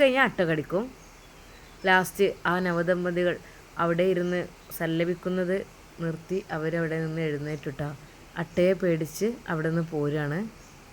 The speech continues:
അങ്ങനെ അട്ടയുടെ ശല്യം കാരണം അവരവിടെ നിന്ന് എഴുന്നേറ്റ് പോവുകയാണ്.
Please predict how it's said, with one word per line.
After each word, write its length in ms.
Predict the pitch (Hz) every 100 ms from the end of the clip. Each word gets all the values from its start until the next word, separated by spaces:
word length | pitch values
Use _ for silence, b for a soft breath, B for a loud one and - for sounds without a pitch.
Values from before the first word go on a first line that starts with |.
| - - - -
അങ്ങനെ 260 | 254 262 302 294
അട്ടയുടെ 380 | - 285 294 320
ശല്യം 320 | 311 285 277 294
കാരണം 300 | 285 269 269 262
അവരവിടെ 440 | 226 233 233 208 214 220
നിന്ന് 200 | 226 226 196
എഴുന്നേറ്റ് 580 | 180 190 196 170 180 202 214
പോവുകയാണ്. 500 | 165 165 180 170 156